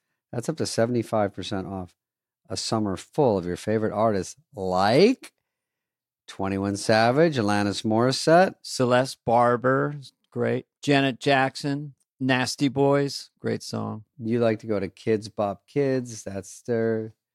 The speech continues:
Speaker 1: Sammy Hagar I'd go to. I went to see the Doobie Brothers. I'd probably go again.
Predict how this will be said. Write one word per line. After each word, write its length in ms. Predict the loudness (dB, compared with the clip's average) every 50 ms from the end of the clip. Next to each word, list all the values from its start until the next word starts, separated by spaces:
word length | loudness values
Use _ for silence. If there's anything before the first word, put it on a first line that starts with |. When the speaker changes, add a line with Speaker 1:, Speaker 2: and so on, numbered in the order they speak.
| _ _ _
Speaker 1:
Sammy 360 | -6 -4 -4 -2 -2 -2 -2
Hagar 380 | 0 0 0 0 0 0 0 0
I'd 140 | -2 -2 0
go 180 | 0 0 2
to. 120 | 0 0 -2
I 180 | 2 2 4 4
went 220 | 4 4 2 2
to 80 | 0 -2
see 180 | 0 0 0
the 60 | 0
Doobie 260 | 0 0 -2 -2 -2 -4
Brothers. 320 | -4 -4 -4 -4 -4 -4
I'd 160 | -4 -6 -4
probably 220 | -4 -4 -4 -2 -4
go 160 | -4 -6 -6
again. 380 | -6 -8 -8 -8 -8 -10 -12